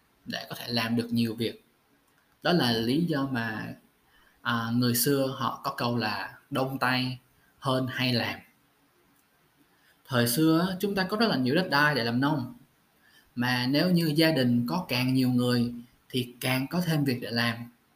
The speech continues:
Gia đình bạn nào làm nghề nông á, chắc là sẽ biết là cái nghề này mang tính mùa vụ rất là cao. Cao điểm thu hoạch á, thường người nông, người làm nông dân á, họ phải thuê thêm nhân công để mà có thể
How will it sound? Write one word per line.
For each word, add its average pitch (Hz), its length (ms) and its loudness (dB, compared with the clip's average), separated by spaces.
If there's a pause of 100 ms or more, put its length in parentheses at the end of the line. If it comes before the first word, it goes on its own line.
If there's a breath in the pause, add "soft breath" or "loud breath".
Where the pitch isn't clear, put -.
(800 soft breath)
Gia 131 180 0
đình 120 220 2
bạn 113 200 -2
nào 113 160 -2
làm 113 220 -2
nghề 113 120 0
nông 131 300 0
á, 165 80 -2 (520)
chắc 175 240 -4
là 113 160 -6 (260)
sẽ - 240 -8
biết 196 260 0 (180)
là 117 320 -10
cái 156 120 -6
nghề 104 260 -2
này 101 280 -12
mang 123 400 -2
tính 135 360 0
mùa 110 180 2
vụ 104 240 -4
rất 147 100 -4
là 120 180 -2
cao. 117 420 -4 (800 soft breath)
Cao 123 160 4
điểm 104 200 0
thu 139 140 2
hoạch 117 240 2
á, 131 80 0 (880 soft breath)
thường 110 320 2
người 107 180 0
nông, 120 360 4
người 110 120 4
làm 110 300 0
nông 123 200 2
dân 127 180 4
á, 139 160 0 (380 soft breath)
họ - 200 -6
phải - 140 -10
thuê 135 240 0
thêm 127 260 0
nhân 127 260 2
công 123 340 0
để - 140 -4 (100)
mà - 280 -10
có - 100 -8
thể - 220 -6